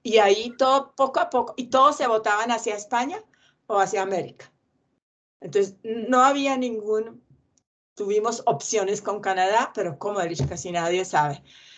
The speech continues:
Eh, tuvimos opciones con Japón, pero como Elish casi no se sabe. Es decir, todo, y yo veía cómo las otras públicas, no, es que no lo voy a contar porque yo todavía podría llorar de la rabia, porque con la Nacional, aquí en Bogotá,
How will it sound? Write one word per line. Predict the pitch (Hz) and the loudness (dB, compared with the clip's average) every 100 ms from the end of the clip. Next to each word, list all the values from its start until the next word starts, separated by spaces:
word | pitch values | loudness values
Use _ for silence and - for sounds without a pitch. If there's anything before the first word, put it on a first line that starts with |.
| _ 196 | _ 4
Eh, | 185 185 180 180 | 6 6 4 2
tuvimos | 220 220 226 226 | 4 4 4 0
opciones | 214 220 190 208 214 | 0 0 2 0 0
con | 208 185 180 | 0 0 0
Japón, | - 196 233 262 247 | 0 2 4 2 2
pero | 214 160 | 0 0
como | 202 190 | -2 -2
Elish | 196 196 - | -2 -4 -4
casi | 190 185 170 | -6 -4 -6
no | 165 | -6
se | 170 | -6
sabe. | 170 170 151 139 | -2 0 0 -4
Es | 202 | -2
decir, | 226 247 - - _ _ _ _ - | 0 0 -2 -6 _ _ _ _ 0
todo, | 262 269 277 - _ - | 4 4 2 -6 _ -12
y | 214 | -2
yo | 226 240 | 2 4
veía | 269 262 254 254 262 | 6 4 4 0 0
cómo | 262 233 240 | -2 0 2
las | 233 233 | 2 2
otras | 220 220 233 226 | -2 -2 -4 -4
públicas, | 240 202 214 220 220 - - _ _ - _ _ - 269 _ _ _ _ - | -6 0 2 2 -2 -6 -20 _ _ -20 _ _ -20 -20 _ _ _ _ -6
no, | 247 262 | -4 -4
es | 220 | -6
que | 254 | -2
no | 214 208 | 2 4
lo | 214 | 4
voy | 247 | 4
a | |
contar | 269 220 202 | 2 -2 -4
porque | - 220 | 2 2
yo | - | 4
todavía | - 339 - - | 2 4 4 2
podría | 220 196 202 208 | 0 2 2 2
llorar | 190 202 202 202 | 4 4 4 2
de | 214 | 2
la | 220 196 | 2 0
rabia, | 185 185 190 190 190 | 0 2 4 2 0
porque | 214 - 185 | -6 -8 -6
con | 196 190 | -4 -2
la | 190 | 0
Nacional, | 185 185 214 190 208 233 - | -2 -4 -4 -2 -2 -2 -4
aquí | - 196 214 | -10 -8 -8
en | 214 | -4
Bogotá, | 226 220 - 180 | -4 -4 -4 -4